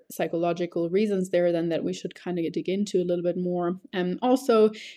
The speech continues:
if it's spring or summer, just from experience, for most people, it's easier to do a fat loss phase then, um, than,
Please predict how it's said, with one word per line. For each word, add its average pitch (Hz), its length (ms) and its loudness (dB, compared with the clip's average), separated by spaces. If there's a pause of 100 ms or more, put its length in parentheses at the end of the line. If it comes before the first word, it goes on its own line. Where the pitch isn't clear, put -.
if 262 160 4
it's - 240 4
spring 208 400 2
or 190 160 -2
summer, 196 560 0
just 190 340 -2
from 175 300 0
experience, 202 800 4
for - 100 -4
most 180 380 2
people, 190 320 0
it's - 300 -4
easier 185 640 0
to 170 120 -8
do 180 440 0
a 170 260 0
fat - 380 -8
loss 170 320 -4
phase 165 480 -4
then, 214 400 8 (380)
um, 180 460 0
than, 175 420 0